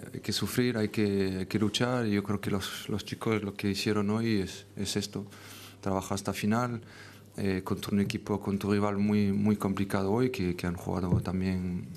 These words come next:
muy bien y contento, contento del trabajo y contento de, de sumar, de sumar hoy otra vez tres puntos.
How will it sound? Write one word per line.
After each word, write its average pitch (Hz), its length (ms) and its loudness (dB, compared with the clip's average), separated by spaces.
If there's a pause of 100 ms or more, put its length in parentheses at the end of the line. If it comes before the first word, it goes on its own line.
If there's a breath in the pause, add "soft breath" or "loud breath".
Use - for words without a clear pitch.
muy 95 220 2
bien 113 260 2 (1120 loud breath)
y 92 540 4
contento, 95 600 0
contento 95 380 2
del 98 100 6
trabajo 101 400 0
y 110 60 2
contento 101 460 2
de, 95 320 4
de 90 100 0
sumar, 92 480 0
de 92 160 -2
sumar 92 320 -2
hoy 90 300 0
otra - 240 -4
vez 90 160 0
tres - 180 -10
puntos. 95 300 -2